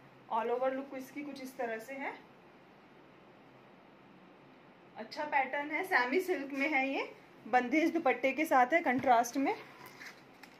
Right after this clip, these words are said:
इसका price रहेगा डबल फ़ोर नाइन फ़ाइव, प्लस ट्वेंटी परसेंट ऑफ रहेगा इस पे। Size सिर्फ एक्सएल मिलेगा इसमें आपको। Next pattern देखिए, बहुत ही सुंदर पैटर्न है friends। ये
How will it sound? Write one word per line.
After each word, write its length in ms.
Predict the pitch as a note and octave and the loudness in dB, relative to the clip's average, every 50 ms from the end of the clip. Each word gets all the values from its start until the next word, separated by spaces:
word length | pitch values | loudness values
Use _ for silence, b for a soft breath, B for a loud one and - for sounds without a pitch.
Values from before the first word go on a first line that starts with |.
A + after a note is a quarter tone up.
| - - - - - - - - - - | -20 -20 -20 -20 -20 -20 -20 -20 -12 -10
इसका 240 | A#3+ A#3+ - F4+ D#4+ | -10 -2 6 6 6
price 360 | D#4+ D#4+ D4+ D4 D4+ F4 D4 C#4+ | 8 10 10 10 10 8 6 6
रहेगा 300 | D#4+ E4 C#4+ D4 C4+ E4 | 6 8 8 10 10 10
डबल 340 | C#4 B3+ C4 - C4+ C#4 D#4+ | 12 10 10 10 8 6 6
फ़ोर 260 | - D#4 D#4 E4 F#4 | 4 2 2 4 6
नाइन 280 | E4 C4+ B3 A#3 A#3 B3 | 6 6 6 6 4 0
फ़ाइव, 300 | - B3+ G#3+ G3+ A3 - - | 0 2 2 2 0 -2 2
प्लस 220 | C#4 D4 - - | 2 4 4 4
ट्वेंटी 280 | - D#4 C#4 C#4+ - E4+ | 4 4 4 4 4 4
परसेंट 400 | E4+ D4 C4+ C4 C#4+ D4+ D#4 D#4 | 4 4 4 4 4 0 4 6
ऑफ 240 | C4+ A#3 A#3 B3+ - | 8 8 8 6 2
रहेगा 320 | A#3 B3 G#3+ G3+ G3 G3 F#3+ | -2 -2 0 0 0 -2 -2
इस 100 | F#3+ F#3 | -4 -6
पे। 180 | - - F#3 F3+ | -12 -16 -16 -16
Size 380 | - - - F3 B3+ C#4+ D#4 D4 | -2 4 6 8 8 6 4 0
सिर्फ 380 | - - D#4+ D#4+ E4 - - | -4 -2 -2 -2 -2 -2 0
एक्सएल 360 | A#3 B3+ - - - D4 D4 D4 | 0 0 0 2 4 4 4 4
मिलेगा 380 | C#4 - B3+ B3+ B3+ C4 C4+ C#4 | 2 4 6 6 6 8 6 4
इसमें 280 | C#4+ C#4 D4 D#4+ D#4+ C#4+ | 4 2 2 4 4 6
आपको। 380 | C4+ B3 B3 - - E4+ A4+ B4+ - - - - - - - - - - - - - - - - - - - - - - - - - - - - - - - - - - - - - - - - - - - - - - - - - - - - - - - - - - - - - - - - - - - - - - - - - - - - - - - - - - - - - - - - - - - - - - - - - - - - - | 6 4 2 0 2 2 2 2 -2 -10 -20 -20 -20 -20 -20 -20 -20 -20 -20 -20 -20 -20 -20 -20 -20 -20 -20 -20 -20 -20 -20 -20 -20 -20 -20 -20 -20 -20 -20 -20 -20 -20 -20 -20 -20 -20 -20 -20 -20 -20 -20 -20 -20 -20 -20 -20 -20 -20 -20 -20 -20 -20 -20 -20 -20 -20 -20 -20 -20 -20 -20 -20 -20 -20 -20 -20 -20 -20 -20 -20 -20 -20 -20 -20 -20 -20 -20 -20 -20 -20 -20 -20 -20 -20 -20 -20 -20 -20 -20 -20 -20 -20 -20 -20 -20 -20 -20 -16 -4
Next 340 | A#3 A#3+ C4 D4 - - - | 2 4 4 4 4 2 4
pattern 320 | D4 C4+ C4 C#4 D4 D4 | 4 4 6 4 2 4
देखिए, 280 | C4+ C4 C4 C4 D#4+ E4+ | 2 2 2 0 -2 -2
बहुत 400 | - C#4 B3 B3+ B3+ C4+ C4+ - | -2 0 6 6 6 6 6 2
ही 80 | D#4 D4 | 0 0
सुंदर 320 | - E4 B3+ B3+ C#4 D4 | 2 0 2 4 2 4
पैटर्न 400 | C#4+ C4+ A#3+ A#3 A#3 C4 C4 C4+ | 6 6 4 4 4 2 0 2
है 120 | C#4 B3+ C#4 | 2 2 2
friends। 340 | C4+ C4+ B3 B3+ C4 C4 C4 | 0 -2 -2 -2 -2 -2 -2
ये 160 | C4+ F#4 | -2 -2